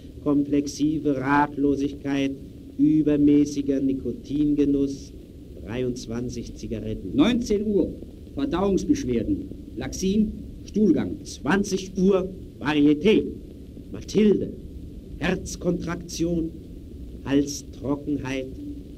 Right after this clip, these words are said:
Speaker 1: und progressive Diabetes.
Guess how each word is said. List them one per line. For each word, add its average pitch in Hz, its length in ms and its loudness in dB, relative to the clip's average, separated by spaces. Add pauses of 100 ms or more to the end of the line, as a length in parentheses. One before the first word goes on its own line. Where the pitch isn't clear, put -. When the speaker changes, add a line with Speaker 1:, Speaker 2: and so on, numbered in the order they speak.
(280)
Speaker 1:
und 139 320 0 (800)
progressive 120 640 0
Diabetes. 117 720 -2